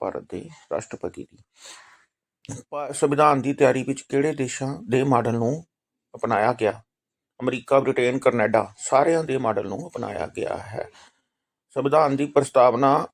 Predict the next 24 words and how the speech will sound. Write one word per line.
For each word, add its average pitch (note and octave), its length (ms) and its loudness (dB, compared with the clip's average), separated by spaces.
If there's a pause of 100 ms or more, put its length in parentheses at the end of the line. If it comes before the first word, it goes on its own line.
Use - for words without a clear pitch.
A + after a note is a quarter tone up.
(120)
ਦੇ B2 360 0
ਸ਼ਬਦ B2 300 2
ਕਿੱਥੋਂ D#3+ 360 2
ਲਏ B2 200 6
ਗਏ G2+ 200 0
ਹਨ? A2 280 -2
ਅਮਰੀਕਾ C#3 420 0
ਵਿੱਚੋਂ B2 420 -4 (600)
ਭਾਰਤ A#2 240 4
ਦੀ A#2 140 -6 (220)
ਪ੍ਰਸਤਾਵਨਾ G#2+ 540 2
ਦਾ F#2+ 160 0
ਸ਼ਬਦ F#2+ 340 -4 (460)
ਲਿਆ G2+ 440 -8
ਗਿਆ G#2 300 -4
ਹੈ। G2 180 -12 (1700)
ਸੰਵਿਧਾਨ C3+ 480 2
ਦੇ C3+ 80 6
ਅਨੁਛੇਦ C#3 360 2
ਚੌਦਾਂ C#3 320 4
ਤੋਂ D3+ 180 -2
ਅਠਾਰਾਂ B2 440 0
ਵਿੱਚ C3+ 200 -4
ਕੀ E3 400 -6